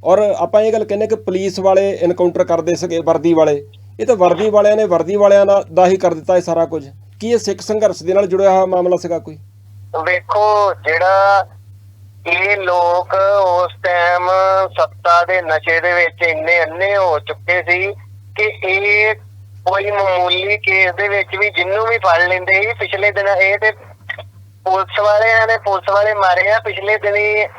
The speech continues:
Speaker 2: ਕਈ ਇਹੋ ਜਿਹੇ ਕੇਸਾਂ ਦੇ ਵਿੱਚ ਵੀ ਫੈਸਲੇ ਆਏ ਨੇ ਜਿਨ੍ਹਾਂ ਦੇ ਵਿੱਚ ਆਰਮੀ ਵਾਲੇ ਮੁੰਡੇ ਫੜ ਕੇ ਇਹਨਾਂ ਨੇ ਉਹਨਾਂ ਦਾ ਐਨਕਾਊਂਟਰ ਬਣਾ ਦਿੱਤਾ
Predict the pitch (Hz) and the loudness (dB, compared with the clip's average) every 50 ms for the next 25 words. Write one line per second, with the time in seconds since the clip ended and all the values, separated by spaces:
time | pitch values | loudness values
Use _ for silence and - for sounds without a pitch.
0 | - - - - - - - 190 190 202 208 208 202 202 190 202 202 214 214 214 | -20 -20 -20 -20 -20 -8 -4 -2 -2 -2 -2 -2 -2 -2 -2 -2 0 -2 -2 -2
1 | - 208 202 196 - 208 202 202 208 214 208 214 202 196 - - 202 196 202 208 | -2 -4 -4 -2 -2 -2 -2 0 -2 0 0 0 0 -2 -4 -8 -8 -4 -2 0
2 | 208 208 208 208 - 185 180 175 175 170 - 185 190 196 190 180 175 180 185 196 | 0 0 0 -2 -2 0 0 2 0 0 -2 -2 0 2 2 2 2 2 2 0
3 | 220 233 220 196 196 196 196 208 214 220 220 226 214 208 202 185 - - - 196 | -2 -2 -4 -4 -4 -2 0 0 0 0 0 -2 0 0 0 0 0 -2 -4 -2
4 | 202 202 208 214 214 196 - - - - - - - - - - 170 180 175 180 | 0 2 2 2 0 -2 -6 -14 -20 -20 -20 -20 -16 -12 -6 -2 0 2 2 2
5 | 180 185 190 196 202 202 208 202 208 208 208 202 202 208 202 208 208 190 196 196 | 2 0 -2 -4 -2 0 0 2 2 2 0 0 0 0 0 0 0 0 0 0
6 | 196 196 - 208 214 214 214 208 208 - - - - - - - - 180 185 190 | 0 0 0 0 0 2 2 0 -2 -4 -10 -20 -20 -20 -14 -8 -4 -4 -4 -2
7 | 202 208 208 208 208 202 196 196 208 208 202 214 214 208 208 202 214 208 202 190 | 0 0 0 2 2 0 2 2 0 2 2 2 0 0 0 -2 -2 -2 -2 -2
8 | 202 196 196 208 208 214 214 208 202 190 180 - 196 190 196 202 202 202 190 | -2 -4 -2 0 0 2 2 2 2 0 0 0 2 2 4 4 4 2 0